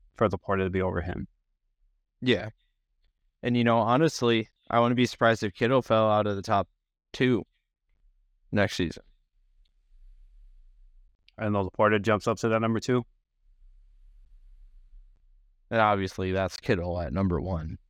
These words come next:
Speaker 2: but, you know, I just don't think that's gonna change.
Speaker 1: What do you, um, what do you view, like, Michael Mayer and the dude B-, that Bills drafted in the tight end rankings?
Speaker 2: Dalton Kincaid?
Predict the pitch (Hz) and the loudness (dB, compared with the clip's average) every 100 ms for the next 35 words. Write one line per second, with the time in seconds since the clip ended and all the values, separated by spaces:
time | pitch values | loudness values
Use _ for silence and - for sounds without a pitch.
0 | _ 73 69 - _ _ _ _ _ _ | _ -6 -6 -10 _ _ _ _ _ _
1 | - _ _ - _ _ _ _ _ _ | -20 _ _ -20 _ _ _ _ _ _
2 | 101 92 90 - 107 104 - 95 98 92 | -2 -2 -2 -2 0 2 2 0 0 -4
3 | 87 90 - 87 85 - 90 - - - | -4 -6 -6 -6 -6 -8 -10 -12 -16 -14
4 | 143 135 _ _ - 135 160 170 151 127 | -12 -12 _ _ -2 2 4 4 6 6
5 | 113 90 - _ 117 127 135 110 120 117 | 4 -2 -8 _ 0 4 4 4 4 6
6 | 104 92 _ _ _ - 107 104 98 98 | 4 2 _ _ _ 0 0 2 2 4
7 | 95 92 _ _ _ _ _ _ _ _ | 2 0 _ _ _ _ _ _ _ _
8 | _ _ _ - 101 98 92 95 98 _ | _ _ _ -4 2 4 4 2 -4 _
9 | _ _ 101 98 107 87 87 95 - 104 | _ _ -2 4 4 2 -4 -4 0 0
10 | 87 95 92 90 87 - 90 - _ _ | 2 0 0 -2 -2 -4 -6 -8 _ _
11 | _ _ _ _ _ _ _ _ _ - | _ _ _ _ _ _ _ _ _ -2
12 | 104 95 90 92 92 90 - _ - 90 | 2 2 2 0 0 -4 -10 _ -10 -8
13 | 87 90 - _ _ - 113 107 101 104 | -8 -12 -14 _ _ 2 2 2 0 0
14 | 107 110 | 2 0